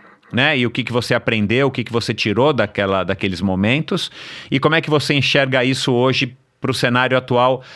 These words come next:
até pra, como uma maneira da gente tá, é,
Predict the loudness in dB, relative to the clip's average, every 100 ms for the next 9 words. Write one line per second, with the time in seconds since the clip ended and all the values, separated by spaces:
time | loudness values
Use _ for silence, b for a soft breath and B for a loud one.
0 | B -6 0 0 2 2 2 4 2 -2
1 | -4 -4 0 0 0 0 0 2 0 0
2 | 0 0 0 -2 -4 0 0 0 -2 -6
3 | -8 -6 -4 -4 -4 -6